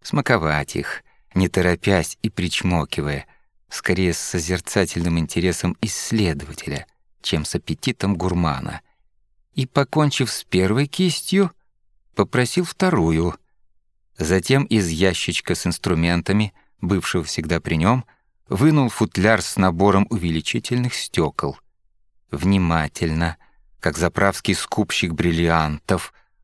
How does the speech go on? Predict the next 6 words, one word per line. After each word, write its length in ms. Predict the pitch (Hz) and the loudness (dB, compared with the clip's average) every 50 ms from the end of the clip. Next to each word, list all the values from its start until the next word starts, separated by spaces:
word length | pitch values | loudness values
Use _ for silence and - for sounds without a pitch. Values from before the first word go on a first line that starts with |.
| _ _ | _ _
он 220 | 92 92 90 85 | 0 2 2 4
рассматривал 840 | 98 92 85 - - - - 87 92 87 85 - - 98 82 87 82 | 2 0 0 -2 -6 -4 0 2 2 2 2 0 -2 -2 -2 0 -2
в 80 | 76 80 | -2 0
разные 520 | 80 85 85 82 76 87 85 82 82 80 | 2 2 2 2 0 0 0 0 2 0
лупы 460 | 80 80 82 85 82 80 - - 82 | 0 0 0 -2 -2 -4 -4 -4 -4
банан, 520 | 71 80 78 73 73 76 73 76 78 80 | -2 -2 -2 -2 -2 -2 -2 -2 -2 -4